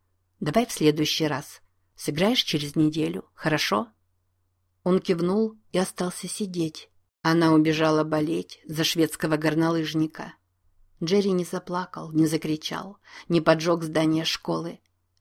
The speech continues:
Он медленно поднялся, упаковал гитару в чехол и сдался.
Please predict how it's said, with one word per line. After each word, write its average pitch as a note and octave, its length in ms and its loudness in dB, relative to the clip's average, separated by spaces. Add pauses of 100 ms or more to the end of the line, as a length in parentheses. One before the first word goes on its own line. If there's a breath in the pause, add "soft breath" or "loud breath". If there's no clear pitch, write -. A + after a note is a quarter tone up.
Он E3+ 160 6
медленно D#3+ 380 4
поднялся, D#3+ 760 0 (140)
упаковал E3 540 2
гитару D#3 400 0
в - 80 -8
чехол D#3 560 -2 (360)
и G3+ 80 -6
сдался. - 680 -6